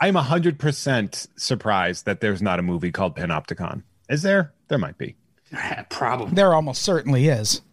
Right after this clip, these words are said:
Speaker 2: Um,
Speaker 3: Yeah.
Speaker 2: yeah.
Speaker 1: That, I bet somebody heard that word and was like, "I'm gonna make a movie about that word."
Speaker 3: It is. It's a solid word.
Speaker 2: It's weird 'cause, like, I've, I've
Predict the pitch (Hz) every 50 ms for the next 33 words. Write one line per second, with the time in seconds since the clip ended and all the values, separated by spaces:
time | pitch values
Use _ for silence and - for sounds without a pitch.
0 | _ _ - 151 147 117 - - _ _ _ _ - - - - _ _ _ _
1 | - 135 196 175 147 170 196 180 233 240 - 233 214 208 170 127 - - 160 180
2 | 175 156 135 156 143 123 120 117 131 131 123 113 104 95 92 98 104 107 95 90
3 | 101 98 95 92 - _ - 101 107 104 98 98 98 95 90 87 87 87 85 82
4 | 87 80 82 82 80 78 85 80 80 80 80 78 71 _ _ _ _ - - 180
5 | 277 285 202 202 - 208 208 - 247 - - - - 233 226 240 240 208 175 185
6 | 185 160 131 107 98 95 - - - _ _ _ _ _ - 196 185 - 196 214
7 | 233 214 180 - 170 143 165 156 139 - - - 156 156 147 135 _ _ - -
8 | - - 156 156 147